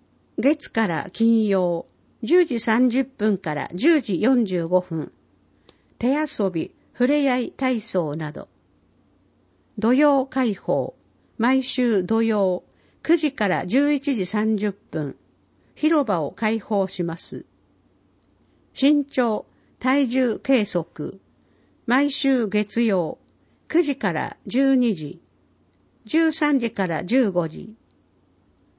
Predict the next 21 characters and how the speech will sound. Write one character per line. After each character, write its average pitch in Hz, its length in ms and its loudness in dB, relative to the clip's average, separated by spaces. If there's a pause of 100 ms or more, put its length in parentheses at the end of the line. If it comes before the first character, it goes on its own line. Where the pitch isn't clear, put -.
(120)
十 285 220 2
日 254 280 0
水 240 380 -2
曜、 202 380 -2 (500)
十 302 220 2
七 311 260 4
日 214 500 0
水 220 380 -2
曜、 180 400 -2 (400)
二 302 160 4
十 269 240 0
四 202 160 0
日 208 300 -6
水 208 400 -2
曜、 165 340 -2 (500)
二 302 140 4
十 277 220 2
六 214 320 0
日 202 340 0
金 240 320 2
曜 196 380 0